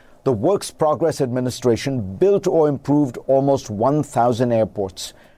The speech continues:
creating the backbone of the modern airline industry. Biden's plan will help create a modern electric vehicle system by funding a network of half a million chargers across the nation.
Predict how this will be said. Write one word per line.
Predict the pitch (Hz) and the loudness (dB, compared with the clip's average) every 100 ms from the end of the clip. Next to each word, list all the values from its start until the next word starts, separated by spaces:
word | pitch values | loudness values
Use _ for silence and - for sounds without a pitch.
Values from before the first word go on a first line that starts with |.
| _ | _
creating | - 139 143 147 | -2 0 2 2
the | 139 | 0
backbone | 107 123 147 - 156 | 0 0 0 -2 -2
of | 139 | -2
the | 104 | -2
modern | 110 117 120 127 | 0 2 2 0
airline | 127 127 120 113 110 | 0 0 2 2 0
industry. | 107 98 - - - - - - - - - - | -4 -6 -8 -10 -14 -16 -20 -20 -20 -20 -10 -2
Biden's | 147 190 156 | 0 2 -2
plan | - 123 123 | -2 0 0
will | 131 131 | 2 2
help | 127 131 | 2 0
create | - 147 147 | 0 2 4
a | 147 | 2
modern | 123 120 139 156 156 | 0 0 2 0 0
electric | 151 139 143 - 147 | 0 0 0 0 -2
vehicle | 117 160 185 139 | 2 2 2 0
system | 117 123 110 - 135 - - - | 0 -2 -2 -2 -4 -8 -20 -6
by | - | -2
funding | 139 - - 165 175 185 | -2 -2 -2 0 2 0
a | 165 | 0
network | 143 139 135 151 143 - | 0 0 2 0 0 -4
of | 120 | -6
half | - - 135 165 | -6 -4 0 2
a | 180 | 0
million | 156 147 151 143 | 2 2 2 -2
chargers | - 135 135 139 139 - - - | 0 2 2 2 0 -4 -10 -6
across | 120 131 120 - | -2 0 0 0
the | 131 | -2
nation. | 113 95 - | -2 -6 -12